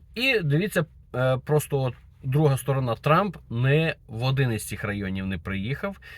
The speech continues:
І от просто ситуація виборців, дивіться, що колись Трамп ще от, м, раніше казав, що я можу вийти на вулицю в Нью-Йорку, застрелити людину,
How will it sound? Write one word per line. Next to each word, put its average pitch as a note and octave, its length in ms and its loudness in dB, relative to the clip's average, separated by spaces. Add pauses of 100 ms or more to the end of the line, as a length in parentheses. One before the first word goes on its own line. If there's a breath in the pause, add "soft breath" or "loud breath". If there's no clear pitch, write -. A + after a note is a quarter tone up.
(220 loud breath)
І D#3+ 140 2
от F#3 100 -2
просто F3 320 -2
ситуація D#3+ 600 0
виборців, B2+ 580 0
дивіться, F#2+ 400 -6
що A#2 520 -2
колись C#3+ 300 -4
Трамп D3+ 340 0
ще - 160 -4
от, A2 220 0
м, D2+ 220 -10 (800)
раніше A#2 420 -2
казав, G#2 360 -4
що A2+ 260 -2 (580 loud breath)
я C3 220 2
можу C#3+ 320 2
вийти C#3+ 500 0
на A#2+ 160 0
вулицю B2+ 420 -4
в A#2 40 -4
Нью-Йорку, B2+ 520 -2
застрелити B2 720 -4
людину, B2 420 0